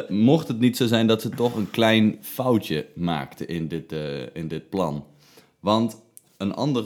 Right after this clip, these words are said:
onderdeel van die, die, van die diplomatieke immuniteit, die kan zich ook verstrek-, eh, ja,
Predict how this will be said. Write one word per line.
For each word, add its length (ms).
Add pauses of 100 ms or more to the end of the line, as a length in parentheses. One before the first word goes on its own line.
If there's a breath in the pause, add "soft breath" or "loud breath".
(120)
onderdeel 520
van 240
die, 160
die, 240
van 140
die 100
diplomatieke 680
immuniteit, 760
die 460
kan 300
zich 300
ook 340 (160)
verstrek-, 520
eh, 420
ja, 60